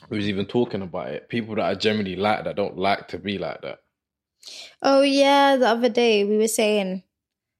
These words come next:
Speaker 2: it's very interesting when you hear people talk about all the things that they've done, because most of the time people that are really about stuff, they don't like to, like, they, you would never know.
Speaker 1: Yeah, they're like
Speaker 2: And if you do know something that they done or you was there,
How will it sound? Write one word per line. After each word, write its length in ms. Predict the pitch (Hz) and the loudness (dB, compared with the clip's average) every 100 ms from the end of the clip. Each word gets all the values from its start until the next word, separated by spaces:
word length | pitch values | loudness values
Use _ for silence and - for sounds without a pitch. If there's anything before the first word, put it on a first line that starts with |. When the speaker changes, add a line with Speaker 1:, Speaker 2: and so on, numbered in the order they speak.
| - | -14
Speaker 2:
it's 120 | - | 0
very 260 | 240 233 226 | 2 4 2
interesting 480 | 233 233 226 - | 0 0 0 0
when 120 | 208 208 | -2 0
you 120 | 208 | 2
hear 140 | 214 | 0
people 260 | 214 220 214 | 0 -2 -2
talk 200 | - 208 | -8 -6
about 220 | 202 202 214 | -2 0 0
all 80 | |
the 100 | 190 | -4
things 260 | 190 214 208 | -2 0 0
that 100 | 180 | -2
they've 200 | 196 175 | -4 -2
done, 460 | 202 190 175 185 196 _ _ _ _ _ _ - | 0 0 0 -4 -6 _ _ _ _ _ _ -16
because 540 | - 240 214 190 - - _ - | -4 0 2 0 -4 -8 _ -2
most 280 | 240 226 240 | 2 4 2
of 80 | |
the 80 | 202 | 0
time 280 | 202 220 214 | 0 0 0
people 220 | 226 220 208 | 0 0 0
that 100 | 208 | 2
are 100 | 202 | 0
really 320 | 214 220 202 | 4 4 4
about 500 | 185 202 190 - - 233 | 2 2 2 0 -6 -8
stuff, 480 | 226 - 190 175 - | -6 -2 0 0 -4
they 120 | 220 208 | -2 2
don't 380 | 220 214 196 _ | 2 2 -2 _
like 480 | 226 208 196 - - | -2 2 2 0 -8
to, 120 | - - | -8 -2
like, 140 | 220 | 2
they, 80 | 220 202 185 | 2 2 0
you 100 | 202 | 0
would 140 | 208 233 | 4 6
never 280 | 240 240 220 | 6 6 4
know. 460 | 226 185 160 196 | 2 2 0 2
Speaker 1:
Yeah, 300 | 214 208 180 | 2 2 -2
they're 160 | 165 196 | -2 -2
like 200 | 202 190 | 2 4
Speaker 2:
And 160 | 220 | 4
if 160 | 226 - | 2 0
you 140 | 233 | 0
do 560 | 208 240 269 262 247 - - | 0 2 4 4 2 0 0
know 400 | 226 220 208 202 | 2 4 4 2
something 320 | 220 214 233 | 0 -2 0
that 80 | 208 | 0
they 80 | 208 | 2
done 200 | 208 202 | 2 2
or 60 | 208 | 2
you 180 | 202 | 2
was 180 | 208 180 | 2 2
there, 440 | 226 202 - 214 | 2 2 2 -2